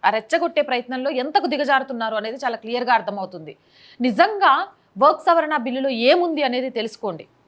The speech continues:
అది నిజంగా ఒక ముస్లింకి ఎంత ఉపయోగపడుతుంది అనేది ఆలోచించండి. మిమ్మల్ని ఓటు బ్యాంకుగా కాకుండా అభివృద్ధి చెందిన భారతీయులుగా చూపించడానికి ప్రయత్నం చేస్తుంటే,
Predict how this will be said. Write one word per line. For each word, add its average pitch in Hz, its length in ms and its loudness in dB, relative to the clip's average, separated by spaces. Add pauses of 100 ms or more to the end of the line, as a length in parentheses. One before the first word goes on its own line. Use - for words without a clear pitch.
(120)
అది 214 160 2
నిజంగా 269 580 2
ఒక 302 220 2
ముస్లింకి 254 500 -6
ఎంత 262 280 2
ఉపయోగపడుతుంది 262 760 2
అనేది 214 220 -2
ఆలోచించండి. 208 760 2 (260)
మిమ్మల్ని 330 380 4
ఓటు 294 300 4
బ్యాంకుగా 311 460 2
కాకుండా 240 680 2 (320)
అభివృద్ధి 330 640 2
చెందిన 277 220 -2
భారతీయులుగా 277 760 0 (100)
చూపించడానికి 233 540 -8
ప్రయత్నం 214 480 -4
చేస్తుంటే, 208 640 -2